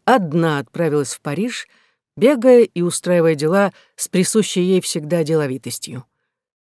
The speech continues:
А для Шанто было достаточно того, что жена его довольна. Но почему же они обе не приехали? Страх вернулся к нему при виде бурого неба, западный ветер гнал по нём большие чёрные тучи,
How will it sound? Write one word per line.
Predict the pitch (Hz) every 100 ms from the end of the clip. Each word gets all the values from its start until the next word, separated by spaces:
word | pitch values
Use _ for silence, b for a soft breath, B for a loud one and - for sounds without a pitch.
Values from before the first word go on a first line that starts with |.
| _
А | 151
для | 139 147
Шанто | - 143 127 185 247
было | 175 175 156
достаточно | 147 - 208 - - 151
того, | 151 185
что | - 156
жена | 147 139 165
его | 170 165 b b -
довольна. | 151 151 139 139 135 143 135 _ _ _ _ _ _ _ _ _ _ _ _
Но | 170
почему | - 165 - 151 170 220
же |
они | 254 262 262 -
обе | 233 214
не | 233 233
приехали? | - 247 220 143 151 135 131 _ _ _ _ _ _ _ _ _ _ _
Страх | - - - 208 262 -
вернулся | 185 180 233 208 185
к | 185
нему | 190 220 208 b b -
при | 180
виде | 185 175
бурого | 156 175 170 165
неба, | 160 196 226 220 214 b b b 143
западный | 127 160 180 147 165 151
ветер | 185 185 165
гнал | 131 143 165 170
по | 143
нём | 156 165 160
большие | 151 135 - 160 156
чёрные | - 151 139 143 131
тучи, | - 220 - 196